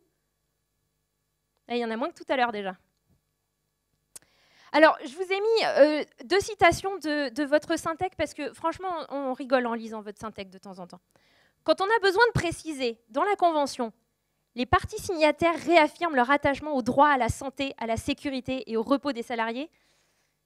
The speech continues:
qu'en général, ça pue un peu. Et bien sûr, la super phrase, «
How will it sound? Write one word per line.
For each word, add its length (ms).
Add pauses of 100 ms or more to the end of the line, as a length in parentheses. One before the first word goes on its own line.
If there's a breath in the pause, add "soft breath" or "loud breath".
(220)
qu'en 100
général, 360
ça 120
pue 120
un 80
peu. 140 (1500)
Et 180
bien 180
sûr, 380
la 160
super 360
phrase, « 320